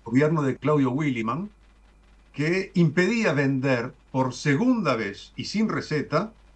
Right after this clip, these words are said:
derivados del opio y cocaína a los clientes de las droguerías y farmacias. Eh, para este capítulo uruguayo me baso, este, eh, mucho en un trabajo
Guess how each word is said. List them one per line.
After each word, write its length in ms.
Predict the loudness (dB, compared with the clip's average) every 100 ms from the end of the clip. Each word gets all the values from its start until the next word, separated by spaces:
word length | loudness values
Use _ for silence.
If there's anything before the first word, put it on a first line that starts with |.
| _ _ _ -20 -20 _ -20 0
derivados 580 | 2 4 4 4 4
del 160 | 2 2
opio 400 | 0 -2 -6 -4 -2
y 60 |
cocaína 720 | -2 0 2 2 0 0 -4 -2
a 80 |
los 140 | -2 0
clientes 460 | 0 2 0 0
de 60 | 0
las 120 | -2
droguerías 420 | -4 -4 -4 -4
y 60 | -4
farmacias. 640 | -4 -2 -4 -6 -20 -20 -20 -20 -20 -20 _ _ -20 -10
Eh, 220 | -4 -4 -6 -2
para 200 | 0 0
este 280 | -2 -2 0
capítulo 460 | 0 -2 -2 0
uruguayo 480 | 0 2 0 2 0
me 160 | 2 2
baso, 640 | 0 0 -2 0 0 -2
este, 840 | -4 -8 -6 -4 -2 -4 -6 -8 -10
eh, 320 | -10 -12 -16 -18 -20 -20 -12
mucho 580 | -4 -2 0 0 0 -2
en 140 | -4
un 120 | -4 -2
trabajo 640 | 0 2 0 -4 -6